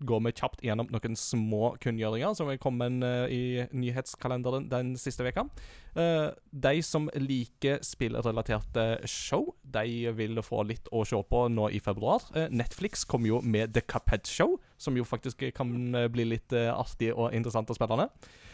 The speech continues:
Eh, og for de som er mer opptatt av Must Find Sailors, så vil Shenmue The Animation og, eh, komme i løpet av februar.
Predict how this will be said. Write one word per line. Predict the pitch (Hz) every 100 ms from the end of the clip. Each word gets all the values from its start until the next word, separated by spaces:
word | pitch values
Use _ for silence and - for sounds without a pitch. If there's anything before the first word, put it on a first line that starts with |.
| - -
Eh, | 151 151 147
og | 147 156 151
for | 156 143 147
de | 139 147
som | 143 147 139
er | 135
mer | 131 139
opptatt | - - 139 -
av | 127 127 135
Must | 123 143 -
Find | - 135 139
Sailors, | - 135 147 233 - 147
så | - 151 143
vil | 147 160
Shenmue | - - 208 240 226 220 156
The | 190
Animation | 202 208 226 - 131 104 120
og, | 127 117 104
eh, | 104 107
komme | 104 117 95 95 95 -
i | 104 101
løpet | 101 -
av | -
februar. | - 98 -